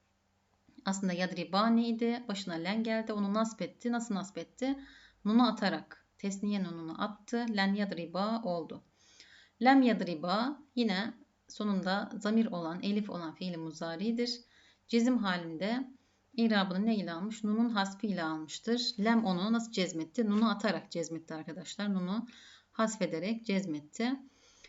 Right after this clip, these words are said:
Yani şu ibareden neyi anlıyoruz? Aslında efali hamse dediğimiz beş, e, fiili muzari. Yensurani, yensurune,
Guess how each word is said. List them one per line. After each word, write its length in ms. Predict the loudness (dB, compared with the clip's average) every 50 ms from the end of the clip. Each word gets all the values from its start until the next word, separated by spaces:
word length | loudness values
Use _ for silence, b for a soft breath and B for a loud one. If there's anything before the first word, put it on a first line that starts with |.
| B B B B _ -4
Yani 220 | -2 -2 -2 -2
şu 360 | -4 -4 0 2 4 4 4 4
ibareden 600 | 2 2 4 4 4 2 2 0 2 4 6 6
neyi 200 | 8 6 6 4
anlıyoruz? 720 | 4 2 2 0 0 -2 0 0 0 -2 -2 -6 -12 -20 -10 -6 -4
Aslında 420 | -4 -4 -4 -4 -2 0 0 0
efali 420 | 0 -2 -2 -2 0 0 2 2
hamse 380 | 2 2 2 2 2 2 2 2
dediğimiz 500 | 2 2 0 0 -2 0 -2 -2 0 2
beş, 480 | 2 2 2 2 -2 -4 -6 -10 -14 _ _ _ _ _ -2
e, 260 | -2 0 0 -2 -4 -2
fiili 240 | 0 2 4 4 6
muzari. 600 | 6 4 4 4 4 4 4 4 2 0 -4 -4 -2 0
Yensurani, 640 | 0 0 0 -2 -4 -2 0 2 4 4 4 4 4
yensurune, 840 | 2 2 0 -2 -4 -6 -6 -4 -4 -4 -2 -2 -2 -2 -2 B